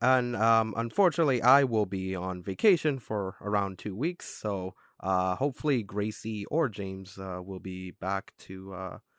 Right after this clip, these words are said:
kind of co-host the episode, but, uh, it's been a, I've had a good time, uh, just talking with you, Nico, and, uh, had a good time on, um, this,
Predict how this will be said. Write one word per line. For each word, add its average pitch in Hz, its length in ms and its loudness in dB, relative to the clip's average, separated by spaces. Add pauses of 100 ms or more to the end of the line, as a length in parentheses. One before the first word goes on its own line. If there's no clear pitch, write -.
(340)
kind 120 200 -2
of 107 100 -8
co-host 127 640 -2
the 107 220 -4
episode, 95 580 -6
but, 101 180 -6 (140)
uh, 107 420 -2
it's - 220 -10
been 160 160 -4
a, 117 240 -2 (320)
I've 127 80 -4
had 175 160 4
a 135 60 4
good 131 260 -2
time, 117 360 0
uh, 98 480 -2
just 92 240 -14
talking 104 380 -4
with 95 180 -12
you, 95 140 -8
Nico, 98 480 -10
and, 95 260 -10
uh, 95 300 -4 (440)
had 98 120 -8
a 95 100 -8
good 101 200 -8
time 101 280 -6
on, 98 300 -10
um, 92 560 -8 (460)
this, - 260 -6